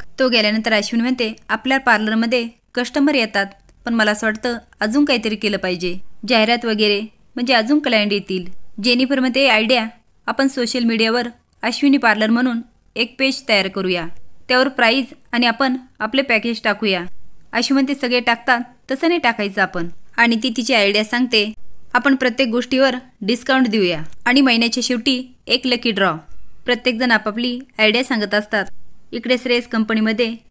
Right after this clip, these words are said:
इंटरव्ह्यू देण्यासाठी आलेला असतो. तो बसून बसून कंटाळून जातो आणि विचारतो, "अजून किती वेळ लागणार?" ती म्हणते, "अहो, मीटिंग चालू आहे, पाहिजे तर तुम्ही उद्या या."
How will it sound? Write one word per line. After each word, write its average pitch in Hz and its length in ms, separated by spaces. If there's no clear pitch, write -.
इंटरव्ह्यू 240 380
देण्यासाठी 214 500
आलेला 196 280
असतो. 196 340
तो - 60
बसून 220 320
बसून 233 300
कंटाळून 247 420
जातो 196 480
आणि 233 160
विचारतो, 240 720
"अजून 220 260
किती 277 200
वेळ 285 180
लागणार?" 208 360
ती 269 60
म्हणते, 262 160
"अहो, 254 240
मीटिंग 240 320
चालू 233 240
आहे, 202 220
पाहिजे 233 340
तर 277 60
तुम्ही 269 240
उद्या 277 240
या." 233 240